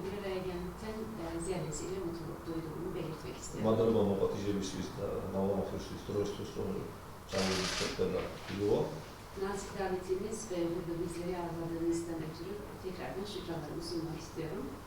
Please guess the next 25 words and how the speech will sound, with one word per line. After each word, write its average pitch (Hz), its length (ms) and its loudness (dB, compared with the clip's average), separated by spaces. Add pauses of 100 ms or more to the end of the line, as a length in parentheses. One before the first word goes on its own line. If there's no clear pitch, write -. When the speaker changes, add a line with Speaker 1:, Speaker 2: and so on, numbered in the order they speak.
(500)
Speaker 2:
Haklı 107 240 0
bir 101 120 6
uçak - 200 4 (140)
geliyor, 113 240 4 (140)
sazı 113 140 4 (200)
bir 120 100 4
de 135 120 6
ayağa 113 200 6
kalkma, 113 300 4
bu 107 140 4
ses 95 180 0
aşağı, - 180 2
öyle 104 160 4
bak, - 140 2
pis - 180 -4
kalın, 92 260 4 (720)
bir 107 80 -4
de 110 120 8
bir 101 120 10
tıkır 107 300 2
şok, 92 180 6
bir 90 60 2
de 98 60 2 (240)
bir 123 80 6
de 104 80 8